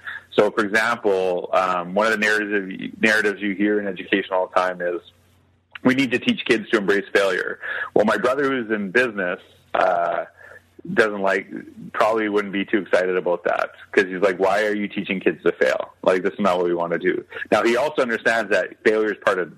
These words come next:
business process, but it's not something you ever embrace. It's not something that you learn to love. Um, you, you, you, uh, it's part of the process. And so little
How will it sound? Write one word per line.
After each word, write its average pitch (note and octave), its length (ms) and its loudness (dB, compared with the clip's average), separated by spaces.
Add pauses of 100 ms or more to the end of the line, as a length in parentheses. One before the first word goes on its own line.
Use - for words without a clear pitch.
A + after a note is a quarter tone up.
(200)
business B2 360 0
process, - 540 0 (560)
but G#2 120 6
it's G2+ 100 -2
not A#2+ 200 2
something G2 200 -4
you F#2+ 140 2
ever F2 180 0
embrace. F2+ 440 -2 (100)
It's - 160 -2
not G#2+ 200 2
something F#2+ 300 -2
that F2 160 2
you F2+ 280 0
learn G2 260 0
to F2+ 100 0
love. E2+ 360 0 (520)
Um, E2 460 0
you, F#2+ 200 0
you, F#2+ 360 0
you, F#2 300 0
uh, F#2 200 0
it's F#2+ 160 -2
part A2+ 240 -4
of G#2 60 -4
the G2+ 60 0
process. G#2+ 680 -2
And F2+ 240 -8
so F#2+ 380 2 (320)
little E3 280 2